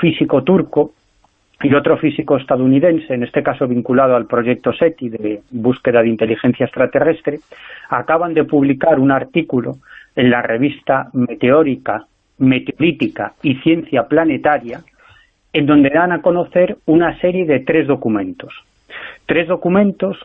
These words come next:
que estos dos físicos hallaron en los archivos estatales turcos,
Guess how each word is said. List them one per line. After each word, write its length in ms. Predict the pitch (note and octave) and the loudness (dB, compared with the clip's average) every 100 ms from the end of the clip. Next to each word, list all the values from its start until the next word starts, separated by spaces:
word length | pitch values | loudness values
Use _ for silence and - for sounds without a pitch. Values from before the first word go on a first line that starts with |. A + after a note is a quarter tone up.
| _ - | _ -2
que 160 | B2 | 0
estos 260 | C3 D#3+ C3+ | 0 0 0
dos 160 | C#3+ - | 0 -2
físicos 460 | F3 D#3+ D#3 E3 - | -6 -4 -2 -2 0
hallaron 520 | A2+ C3 D#3 D3 - | 0 2 0 0 -4
en 180 | - B2 | -2 0
los 220 | A2+ G#2 | 2 0
archivos 640 | B2 A#2+ - E3 D#3+ D#3+ - | -4 -4 -4 0 2 0 -4
estatales 640 | B2+ C#3 B2+ C#3+ C#3+ - | -2 -2 0 -2 -4 -4
turcos, 460 | G3 F3 D#3+ F#3 | 0 0 -2 -8